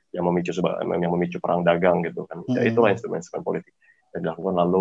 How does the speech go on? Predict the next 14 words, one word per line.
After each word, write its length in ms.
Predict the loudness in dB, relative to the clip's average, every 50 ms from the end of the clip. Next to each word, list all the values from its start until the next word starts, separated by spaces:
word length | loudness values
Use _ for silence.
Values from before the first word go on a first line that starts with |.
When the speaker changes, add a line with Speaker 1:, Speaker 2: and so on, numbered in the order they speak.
| 2 2
Speaker 1:
mencoba 640 | 2 2 2 2 0 -2 -2 -2 -2 2 4 4 4 4
untuk, 360 | 2 -2 -2 -2 -2 -4 -4 -4 -8 -4 0
eh, 160 | 0 0 2 0
mendiskreditkan 880 | 0 -2 -2 -2 -4 -6 -8 -8 -2 0 0 2 0 0 0 -2 -2 -2 -2
Cina 400 | -2 0 2 4 4 4 2 -2 _ _ _ _ _ -20 -20 _ _ _ _
dalam 320 | -4 0 0 0 0 2
politik 320 | 0 0 0 0 -4 -8 -8 -6
internasional. 960 | -4 -4 -2 0 0 -2 0 0 0 4 6 6 8 8 6 4 2 -2 -10 _ _ _ _
Ini 160 | -2 -2 -2
sangat, 320 | 2 2 2 2 2 0 0 -2
eh, 240 | 0 0 0 0 -4 -8 -12 -20 _ _ _
Trump 240 | 6 6 6 6 6
ya, 240 | 4 2 2 0 -4 -12
kalau 160 | -12 -12 -12